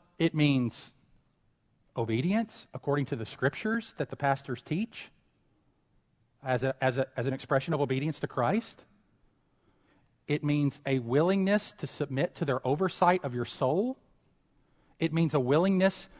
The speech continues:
to, to do, let them do this with joy so it's not a burden for them.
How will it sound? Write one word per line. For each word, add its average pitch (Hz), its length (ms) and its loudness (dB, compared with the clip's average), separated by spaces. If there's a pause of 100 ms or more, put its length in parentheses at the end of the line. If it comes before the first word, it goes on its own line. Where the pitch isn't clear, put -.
(140)
to, 143 200 0 (140)
to 139 100 -4
do, 147 320 2
let 175 180 6
them 160 160 2
do 143 160 4
this 175 220 0
with 123 160 -4
joy 151 420 0
so 143 200 -2
it's 127 120 -4
not 147 180 4
a 117 40 2
burden 151 440 0
for 214 180 0
them. 233 340 0